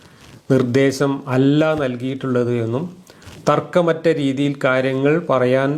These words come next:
ഖുർആൻ ഈ വിഷയത്തിൽ പോലും സാധിച്ചിട്ടില്ല എന്നും വ്യക്തമാണ്. ആ കാര്യങ്ങൾ കൂടി വിശദീകരിക്കാനാണ് ഞാനിപ്പോൾ ഈ വാക്യങ്ങളെ എടുത്ത് അവതരിപ്പിക്കുന്നത്. മുപ്പത്തിയൊന്നാമത്തെ വാക്യം ഇരുപത്തിനാലാം അധ്യായത്തിലെ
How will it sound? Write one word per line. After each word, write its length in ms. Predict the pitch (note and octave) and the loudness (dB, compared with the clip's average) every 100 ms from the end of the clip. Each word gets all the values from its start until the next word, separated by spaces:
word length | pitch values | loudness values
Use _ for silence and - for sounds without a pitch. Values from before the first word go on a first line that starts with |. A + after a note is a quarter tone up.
| D3+ | -2
ഖുർആൻ 440 | C3+ B2+ C3+ C3+ C3+ | 0 2 2 2 2
ഈ 140 | C#3 | 2
വിഷയത്തിൽ 520 | C#3+ C3 C3+ C3 C#3+ | 2 2 0 0 -2
പോലും 380 | B2+ B2+ A#2+ C3 | 0 2 2 0
സാധിച്ചിട്ടില്ല 840 | - C3 B2+ C3+ C#3 C3 A#2 A#2 B2 | 0 0 0 -2 -4 -2 0 0 2
എന്നും 400 | A2+ A2+ D#3 - | 2 0 -2 -2
വ്യക്തമാണ്. 560 | B2+ - B2+ G2 F#2 - - - - - | -2 0 -2 -2 -8 -14 -20 -20 -20 -2
ആ 80 | D3 D#3 | 0 2
കാര്യങ്ങൾ 420 | D3 C#3+ D3 D3 | 2 2 0 0
കൂടി 380 | C#3+ D3+ F3 E3+ - - - - - | 0 0 0 -2 -14 -20 -20 -20 -4
വിശദീകരിക്കാനാണ് 1120 | C#3 D3 C#3 C#3+ C#3 C#3 C#3 B2+ B2 C3+ F#3 - D3+ | 0 2 4 2 2 0 0 0 0 0 -2 -6 -2
ഞാനിപ്പോൾ 580 | B2+ B2+ B2 - D#3 G#3 - - - | 0 0 -2 0 0 0 -8 -20 0
ഈ 100 | D3+ | 2
വാക്യങ്ങളെ 600 | C#3 B2 A#2+ C3 B2 B2+ | 4 0 -4 -4 0 0
എടുത്ത് 640 | C3 A2+ - E3+ - - - - - - - A#2+ | 0 -2 -2 -4 -6 -20 -20 -20 -20 -20 -4 0
അവതരിപ്പിക്കുന്നത്. 720 | B2 C3 B2+ A2+ G#2+ G#2 - - D3+ | 2 2 -2 -6 -10 -12 -14 -4 -2
മുപ്പത്തിയൊന്നാമത്തെ 880 | C#3+ E3 E3+ D3+ C#3+ D3 D3+ D3+ E3 | 0 2 2 2 2 0 0 0 2
വാക്യം 340 | C3+ C3 C3+ | 2 0 -4
ഇരുപത്തിനാലാം 640 | B2 C3+ C3+ C3+ C3+ C#3 | -2 -2 0 0 2 2
അധ്യായത്തിലെ 600 | B2 G#2 A#2 A2 - G#2 | 0 0 -2 -2 -4 -8